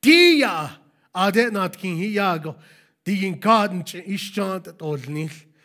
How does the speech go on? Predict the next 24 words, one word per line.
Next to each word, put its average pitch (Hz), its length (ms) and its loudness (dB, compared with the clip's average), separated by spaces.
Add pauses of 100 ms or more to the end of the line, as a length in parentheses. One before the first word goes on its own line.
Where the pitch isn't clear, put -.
(180)
God 294 560 6
is 220 220 -2
trying 294 540 0
to 233 140 -2
wake 240 460 0
you 254 220 -2
up 240 260 -2 (240)
and 214 240 0
trying 294 460 0
to 240 140 -4
reveal 220 680 0
to 294 220 -6
you 202 520 0 (180)
who 311 340 2
you 262 420 0
are 240 400 0
in 196 200 -2
Him. 190 440 -2 (1080)
On 269 260 2 (1800)
you're 220 160 2
just 240 240 -8
full 302 280 -2
of 285 80 0
fear 262 560 0